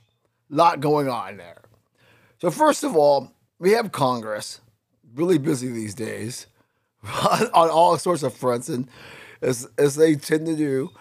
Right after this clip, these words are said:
look into sports when they cannot get the job done in other real life things. Might as well go to sports and get some grandstanding points and sort of throw your weight around.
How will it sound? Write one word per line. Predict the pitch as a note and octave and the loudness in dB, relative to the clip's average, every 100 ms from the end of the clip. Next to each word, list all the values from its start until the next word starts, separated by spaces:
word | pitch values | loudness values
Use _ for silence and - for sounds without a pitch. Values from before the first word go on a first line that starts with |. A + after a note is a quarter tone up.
| - | -4
look | D3+ F3+ | -2 2
into | A3+ G#3 G3+ | 2 2 -2
sports | - - F3 E3+ D3+ - | -4 -6 0 0 0 -6
when | D3 C3 | -6 -4
they | C3+ | -4
cannot | B2 C#3+ D3 D3 C#3 C3+ - _ _ _ - _ _ - | -6 -4 -4 -2 0 -2 -4 _ _ _ -20 _ _ -4
get | D#3 | -2
the | - D3 | -2 -2
job | D3+ D3+ D3 C3 | 2 2 2 0
done | C#3+ C#3+ C#3 E3 - - - | 0 2 0 -6 -12 -18 -2
in | C#3 C3+ C3 - | 0 0 -2 0
other | D#3 D#3+ C#3 | 2 4 2
real | C#3 C3+ C3 | 2 0 0
life | A#2+ B2 A#2 | 0 0 -2
things. | E3 A#2+ A#2+ C3 - _ | -6 -8 -6 -8 -16 _
Might | C3 D#3+ | 0 2
as | D#3 | 4
well | D3 | 2
go | C3+ D3 | 2 4
to | D3 | 2
sports | C#3+ - C3+ C3 B2+ | -4 -6 -4 -4 -4
and | C#3 | -8
get | B2+ | -6
some | B2+ C3 | -6 -8
grandstanding | A2+ C3 C#3 C3 - C3 A#2+ C#3 | -6 -4 -2 -4 -4 -6 -4 -8
points | A#2 B2+ C3 A#2 - - - _ | -10 -10 -10 -12 -18 -20 -20 _
and | C3 C3 | -6 -4
sort | - D#3+ D#3+ | -2 0 0
of | A2+ | -2
throw | - D3 | 0 2
your | C3+ C3 | 4 2
weight | B2 C#3+ C3+ | 0 4 4
around. | G#2+ F#2 F#2+ G2+ E3+ | 2 -6 -10 -12 -16